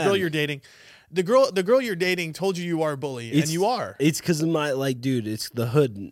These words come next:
Speaker 2: the hood of, in me.
Speaker 1: Uh, wait, what were we just saying, though? Um, experiences with sex we don't remember. Like, that's the thing, is that I don't, like, could you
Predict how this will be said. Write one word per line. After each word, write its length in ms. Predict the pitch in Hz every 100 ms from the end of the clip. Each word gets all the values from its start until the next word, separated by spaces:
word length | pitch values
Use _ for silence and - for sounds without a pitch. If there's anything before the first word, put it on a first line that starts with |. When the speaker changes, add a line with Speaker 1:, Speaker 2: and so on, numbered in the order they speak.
| -
Speaker 2:
the 200 | 107 120
hood 200 | 131 120
of, 220 | 107 101 107
in 160 | 110
me. 180 | 101 95
Speaker 1:
Uh, 180 | - 202
wait, 180 | 190 208
what 160 | 165 214
were 120 | 285
we 200 | 302 247
just 240 | 180 202 -
saying, 280 | 190 180
though? 260 | 143 135 135 -
Um, 300 | 143 143 139
experiences 680 | 156 - 202 233 254 247
with 140 | 214 214
sex 300 | - 175 -
we 100 | 165
don't 220 | 135 151
remember. 480 | 139 139 123 92 - _ 175
Like, 260 | 208 -
that's 220 | 202 262
the 60 | 233
thing, 100 | 208
is 80 | 175
that 160 | 185 -
I 160 | 202
don't, 240 | 311 339 214
like, 160 | 190
could 200 | - 185
you 500 | 214 285 320 330 330